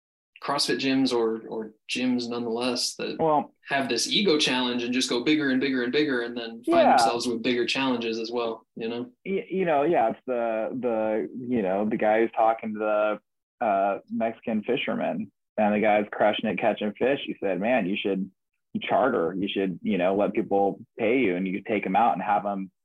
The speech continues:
Speaker 2: fish," you know? And,
Speaker 1: <laughs> Yeah.
Speaker 2: and he's like, "Why would I do that?" And he's like, "Well, you,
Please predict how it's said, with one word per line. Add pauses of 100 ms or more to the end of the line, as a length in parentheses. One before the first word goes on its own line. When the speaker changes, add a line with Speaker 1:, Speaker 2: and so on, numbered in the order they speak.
(420)
Speaker 2:
fish,"
you
know?
And,
Speaker 1:
<laughs>
Yeah.
Speaker 2:
and
he's
like,
"Why
would
I
do
that?"
And
he's
like,
"Well,
you,